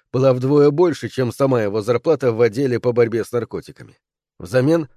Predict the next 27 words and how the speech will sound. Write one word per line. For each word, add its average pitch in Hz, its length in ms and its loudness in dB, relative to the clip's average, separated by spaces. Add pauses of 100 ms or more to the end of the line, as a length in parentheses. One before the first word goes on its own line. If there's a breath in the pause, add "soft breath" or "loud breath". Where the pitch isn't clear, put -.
(280)
он 170 160 -2
должен 147 360 2
был 135 120 2
отворачиваться 135 680 -2
в 127 60 -12
сторону 104 420 -2
при 110 120 -6
заключении 113 640 -4
крупных 110 460 -6
сделок 127 360 -4
между 110 340 -4
наркоторговцами — 117 920 -4 (400)
чуть 175 180 -10
подталкивать 131 600 0
расследование 123 760 -2
не 123 140 -2
в - 80 -12
том 117 180 -4
направлении 113 720 -6 (540 soft breath)
и 104 60 -6
время 185 280 0
от 165 80 -4
времени 180 380 2
предоставлять 143 640 0
внутреннюю 143 600 -2
служебную 117 480 -2
информацию. 90 720 -10